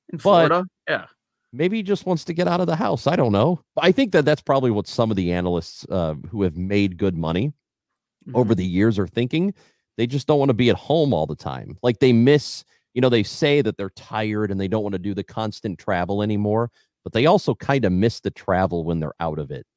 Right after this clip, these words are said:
Speaker 2: You know,
Speaker 1: Yeah,
Speaker 2: so
Speaker 1: they'd
Speaker 2: I
Speaker 1: like
Speaker 2: think
Speaker 1: to
Speaker 2: that's
Speaker 1: do it
Speaker 2: why
Speaker 1: about half the time, not six, seven
Speaker 2: Right.
Speaker 1: days a week for as long as
Speaker 2: Right.
Speaker 1: it is. I, I find, I do find it kind of amusing when A-Rod's trying to come up with a catchphrase and he just says something crazy.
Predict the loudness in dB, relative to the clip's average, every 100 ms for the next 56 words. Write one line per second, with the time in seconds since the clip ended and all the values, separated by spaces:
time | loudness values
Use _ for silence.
0 | _ _ _ _ _ _ _ _ _ _
1 | _ _ _ _ -8 -4 2 4 4 4
2 | 2 0 -2 0 2 4 2 0 0 0
3 | 0 -6 -10 -6 -8 -8 -4 -4 -4 _
4 | _ -10 -4 2 4 4 2 -4 -6 -6
5 | -6 -8 -8 -4 -4 -4 -8 -12 -6 -6
6 | -6 -2 0 2 0 -2 -6 -8 -10 _
7 | -20 -20 -20 _ -2 0 2 0 0 -2
8 | 0 0 0 -6 -4 -4 -6 -8 -8 -8
9 | -10 -10 -10 -12 -8 -8 -8 -6 -2 -4
10 | -4 -10 -8 -8 -8 -10 -10 -12 -10 -12
11 | -14 -12 -12 -12 -10 -10 -10 -14 -16 -14
12 | -12 -12 -14 -20 -16 -16 -14 -16